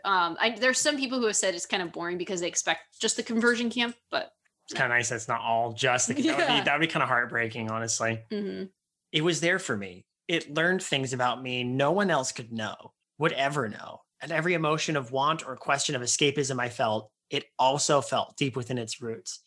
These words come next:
Speaker 2: I never cared and it never judged. What would something so ancient gain from judgment anyway? It's like, this is like the Giving Tree, but if the Giving Tree had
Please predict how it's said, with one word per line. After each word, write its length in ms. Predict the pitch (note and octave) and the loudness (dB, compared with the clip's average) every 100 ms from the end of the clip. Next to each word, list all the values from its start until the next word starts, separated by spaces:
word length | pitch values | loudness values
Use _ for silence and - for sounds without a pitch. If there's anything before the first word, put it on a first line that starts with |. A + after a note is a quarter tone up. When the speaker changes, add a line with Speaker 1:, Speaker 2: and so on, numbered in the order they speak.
| _ _ - | _ _ -8
Speaker 2:
I 60 | |
never 240 | D3+ F#3 A#3+ | 0 2 2
cared 480 | - F3+ C#3+ B2+ A#2+ | 0 2 4 2 -2
and 80 | C#3 | -8
it 100 | C#3 | -8
never 200 | D3+ D3+ | -2 -2
judged. 560 | C3 C#3 A2+ B2 - - _ _ | 0 0 0 -4 -8 -10 _ _
What 100 | D#3+ | 2
would 100 | A3+ | 2
something 220 | B3 B3+ | 4 2
so 180 | A#3 G#3 | 4 2
ancient 420 | B2+ F3 G3 G3 | 2 0 0 0
gain 220 | G#3+ D3+ D3+ | 0 -2 -2
from 200 | C#3 A#2+ | -4 0
judgment 440 | C3+ D3 B2+ A2 | 2 2 -2 -6
anyway? 520 | A#2 C3 A#2 G#2 G#2+ - G2+ - - _ - _ _ _ - _ _ _ - | -4 -4 -4 -4 -6 -10 -18 -20 -20 _ -20 _ _ _ -20 _ _ _ -2
It's 120 | F#3 | 0
like, 120 | A3 G3+ | 2 2
this 120 | G3+ | 2
is 100 | A3+ | 4
like 160 | B3 A3 | 2 2
the 80 | |
Giving 400 | D3 C#3 C#3 E3+ | 0 2 2 2
Tree, 600 | F3+ - F#3+ G#3+ A3+ E4+ - - | 0 2 2 4 2 0 -6 -12
but 260 | - E3 D3 - _ | 0 2 2 -2 _
if 180 | - D#3 | -2 0
the 80 | E3 | 0
Giving 280 | D3 E3 E3+ | 2 2 2
Tree 280 | D#3+ E3 D3+ | 2 0 2
had 420 | D3+ C#3+ C#3 A#2 | 2 2 2 -2